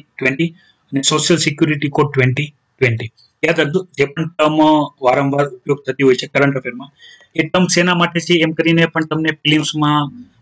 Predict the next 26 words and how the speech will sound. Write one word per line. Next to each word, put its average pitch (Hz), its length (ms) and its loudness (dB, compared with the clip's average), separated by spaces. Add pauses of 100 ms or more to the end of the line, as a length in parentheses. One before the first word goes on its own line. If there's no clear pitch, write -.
(120)
multiple 151 340 0
choice 147 240 0 (100)
ક્વેશ્ચનની 143 360 0
અંદર 135 180 -2
question 135 340 0
પૂછી 127 280 -4
લેવામાં 127 280 2
આવતા 117 180 -6
હોય 117 180 -6
છે. - 440 -10 (340)
તો 131 460 0
બધી 143 260 2
ડિટેલની 170 420 2
ચર્ચા 170 280 0
નહીં 180 140 0
કરીએ, 165 220 -2 (460)
જે 147 60 4
અગત્યના 165 340 0
point 147 280 0
છે 165 100 0
એ 151 120 -2
ચર્ચા 131 280 -6
કરશું. 110 400 -10
તો 143 60 -4
યાદ 160 260 2
રાખજો, 160 180 0